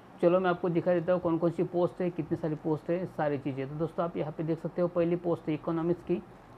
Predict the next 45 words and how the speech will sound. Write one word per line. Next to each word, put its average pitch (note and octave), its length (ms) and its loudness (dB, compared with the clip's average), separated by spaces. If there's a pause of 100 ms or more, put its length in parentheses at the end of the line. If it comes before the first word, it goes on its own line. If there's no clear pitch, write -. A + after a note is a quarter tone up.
आप C#3+ 160 -6
यहाँ D3 140 0
पे D3+ 60 -6
देख D3 140 -4
सकते D#3 220 -4
हो E3 40 4
इकोनॉमिक्स D#3+ 400 0
की F3+ 80 -2
post D#3+ 280 -2
निकल E3 220 -2
के E3+ 120 -4
आ E3 120 -2
चुकी E3+ 320 -6
है D#3 200 0 (160)
एक। E3 300 0 (400)
उसके A#2 220 -2
लिए F3 100 4
जो E3+ 160 2
scale, F3 560 2
मतलब D#3+ 260 0
salary D3+ 320 -2
मिलने E3 260 2
वाली E3+ 120 2
है F3 60 4
वो E3+ 60 2
स्केल D#3+ 280 -2
फ़ाइव D3 300 -2
की F3 60 -2
मिलेगी। E3 380 0 (520)
ये D#3+ 80 0
scale F#3 300 0
five F3+ 240 4
की F#3+ 60 2
salary F3 340 2
क्या F3+ 140 2
होती E3+ 220 4
है F3+ 60 2
मैं F3 80 4
आगे D#3 180 2
चल F3 160 -2
के E3+ 80 0
आपको D#3+ 200 -4
बताऊँगा E3 340 2
वीडियो D3+ 320 4
में। F3 200 2